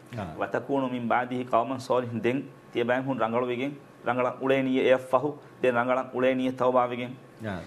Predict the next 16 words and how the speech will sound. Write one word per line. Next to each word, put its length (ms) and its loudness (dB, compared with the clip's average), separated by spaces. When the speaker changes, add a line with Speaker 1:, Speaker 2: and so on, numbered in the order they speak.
Speaker 2:
දෙන් 160 -2
සුවාල් 340 0
මියන්නනේ 380 -4
අස්ලෝ 320 -2
මි 280 -6
නබී 300 -4
බෙකලුන්ගේ 520 -2
දරින්නේ 440 -6
එංගෙයිතා. 440 -10
Speaker 1:
ආ. 220 -8
Speaker 2:
මිකල් 280 -2
කමි 220 -6
කොෆාන 480 0
හෙයියේ 400 0
එංගෙයිතා. 400 -4
මි 180 0